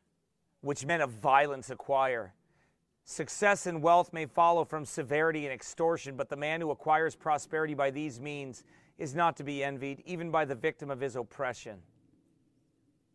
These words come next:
You, you've been oppressed. The man of violence is one who grinds the faces of the poor,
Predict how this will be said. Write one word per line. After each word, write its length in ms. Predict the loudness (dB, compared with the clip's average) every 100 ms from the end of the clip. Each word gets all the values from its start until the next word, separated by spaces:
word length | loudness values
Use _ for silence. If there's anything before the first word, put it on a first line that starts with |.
| _ _ _ _ _ _ -8
You, 280 | -6 -6 -6
you've 280 | -6 -4 -2
been 160 | -2
oppressed. 640 | -2 -2 -2 -2 -2 -12 -20 _ _ _ _ _ _ _ _ _ _ _ _ _ _ _ _ _ _ _ _ _ _ _ _ _ _ _ _ _ _ _ _ -4
The 120 | 2
man 260 | 6 8 6
of 120 | 6
violence 540 | 10 10 10 4 0
is 160 | -4 2
one 260 | 4 4
who 340 | 4 2 2 0 _ _ _ -16
grinds 560 | -2 8 8 8 4 0
the 100 | -2
faces 520 | 0 -2 -2 -4 -4
of 120 | -4
the 100 | -4
poor, 500 | -8 -4 -2 -2 -4